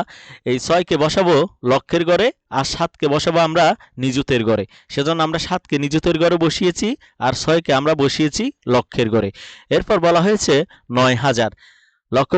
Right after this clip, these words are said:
করলে দেখা যায় আমরা লিখলাম নয়, এই নয়টা শুধুমাত্র একটি সংখ্যার সমন্বয়ে গঠিত, সেজন্য আমরা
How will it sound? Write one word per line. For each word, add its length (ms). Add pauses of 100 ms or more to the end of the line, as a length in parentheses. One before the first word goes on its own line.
করলে 240
দেখা 240
যায় 160 (200)
আমরা 240
লিখলাম 260 (100)
নয়, 160 (300)
এই 60 (100)
নয়টা 320 (220)
শুধুমাত্র 560 (500)
একটি 260
সংখ্যার 340
সমন্বয়ে 420
গঠিত, 220 (480)
সেজন্য 380 (460)
আমরা 200